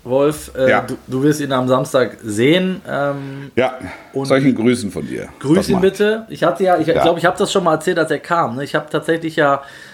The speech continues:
Speaker 1: so wenige, jetzt, jetzt sind halt leider gerade zwei Namen, was heißt leider, sind gerade zwei Namen gefallen.
Speaker 2: Ja.
Speaker 1: Wenn man, wenn man sich so seine persönliche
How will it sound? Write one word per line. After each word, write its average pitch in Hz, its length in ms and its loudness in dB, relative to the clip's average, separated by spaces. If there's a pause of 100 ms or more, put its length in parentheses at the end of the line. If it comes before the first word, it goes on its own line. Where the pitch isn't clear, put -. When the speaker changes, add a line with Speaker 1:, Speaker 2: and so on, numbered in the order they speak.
Speaker 1:
so 123 220 -4
wenige, 170 680 2
jetzt, 127 160 -8
jetzt 127 140 -4
sind 156 160 -2
halt 131 180 0
leider 147 260 4
gerade 143 240 0
zwei 139 260 0
Namen, 135 260 -2
was 113 100 -6
heißt 98 140 -8
leider, 117 300 -2
sind 123 160 -12
gerade 127 200 2
zwei 139 200 2
Namen 147 280 2
gefallen. 151 520 0 (880)
Speaker 2:
Ja. 101 240 4 (100)
Speaker 1:
Wenn 139 140 2
man, 151 300 0
wenn 147 120 2
man 151 140 0
sich 143 140 -6
so 151 100 0
seine 143 220 2
persönliche 143 840 2